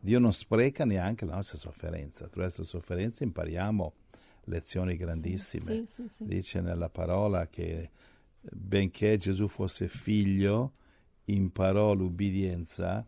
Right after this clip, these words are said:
Speaker 1: attraverso le cose che ha sofferto. Questo è
Speaker 2: Mm.
Speaker 1: Ebrei tredici otto, mi
Speaker 2: Ebrei
Speaker 1: sembra.
Speaker 2: cinque otto.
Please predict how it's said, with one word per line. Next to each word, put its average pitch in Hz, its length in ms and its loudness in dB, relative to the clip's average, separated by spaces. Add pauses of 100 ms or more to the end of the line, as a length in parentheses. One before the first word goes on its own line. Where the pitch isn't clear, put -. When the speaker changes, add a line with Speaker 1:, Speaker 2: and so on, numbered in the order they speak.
(560)
Speaker 1:
attraverso 90 600 -6
le 85 100 -6
cose 87 380 -6
che 85 180 -6
ha 82 60 -4
sofferto. - 640 -4
Questo 85 180 -6
è 82 60 -4
Speaker 2:
Mm. - 20 -4
Speaker 1:
Ebrei 82 260 -2
tredici 80 460 -8
otto, - 300 -10
mi 87 80 -12
Speaker 2:
Ebrei 87 100 -8
Speaker 1:
sembra. 208 300 -8
Speaker 2:
cinque 226 260 -4
otto. 196 300 -16